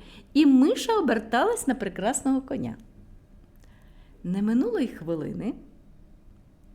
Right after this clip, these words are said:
як перед дівчинкою стояв чудовий шестерик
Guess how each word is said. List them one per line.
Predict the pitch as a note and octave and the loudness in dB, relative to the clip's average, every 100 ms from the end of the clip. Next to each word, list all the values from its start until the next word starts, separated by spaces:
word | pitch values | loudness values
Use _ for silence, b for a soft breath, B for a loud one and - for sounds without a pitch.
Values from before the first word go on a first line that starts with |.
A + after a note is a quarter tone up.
| - b b b b | -20 b b b b
як | D3+ F#3 D#4+ - - | -8 -4 -4 -6 -6
перед | C4 D4 F#3+ - | -4 -2 -4 -10
дівчинкою | D#3 C#3+ - D3+ F3 F3+ A3 C4 - - - - - b b b b b | -14 -14 -12 -12 -10 -8 -6 -6 -10 -20 -20 -20 -20 b b b b b
стояв | - - E4+ F4+ D#4+ C#4+ F3 - - B B - | 2 2 2 4 4 2 0 -8 -18 B B -12
чудовий | - E4+ C#4+ D4+ B3+ E3+ E3+ | 0 2 4 4 4 2 -4
шестерик | - F#3+ - F#3 F3+ E4 - - | -4 -4 -4 -4 -4 -4 -6 -12